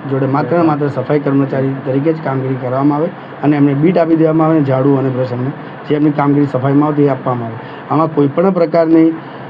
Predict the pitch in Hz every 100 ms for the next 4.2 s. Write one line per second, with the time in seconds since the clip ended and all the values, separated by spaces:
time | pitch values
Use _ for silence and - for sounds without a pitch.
0 | - - 151 151 175 170 156 156 165 165
1 | 165 - - 139 156 151 156 139 135 151
2 | 143 147 147 127 143 160 160 156 156 156
3 | 160 156 - - 180 175 165 165 160 160
4 | 160 160